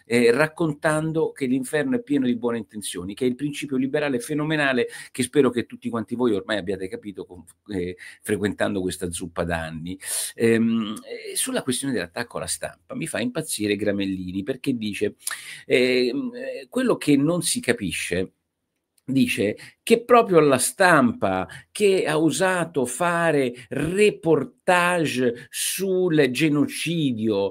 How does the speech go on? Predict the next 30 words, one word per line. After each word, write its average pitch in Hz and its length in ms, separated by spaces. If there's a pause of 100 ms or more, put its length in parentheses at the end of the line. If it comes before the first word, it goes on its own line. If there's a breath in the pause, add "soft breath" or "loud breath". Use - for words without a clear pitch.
(220 loud breath)
eh, 127 240
sui, 175 640
mm, 131 260
eh, 123 560
mm, 123 200
crimini 170 640
commessi 151 720
sui 143 160
bambini 135 640
di 123 120
Gaza 151 440
sia 120 160
stata 147 320
attaccata. 113 800 (420 loud breath)
E - 140
dice, 180 400
ieri 165 480
hanno 139 340
anche 123 460 (180 loud breath)
imbrattato 147 1040
la 123 160
targa 131 420
alla 110 120
sinaghe-, 123 500
alla 117 260
sinagoga 135 680
di 117 200
Roma 120 380
del 107 180
giovane, 113 480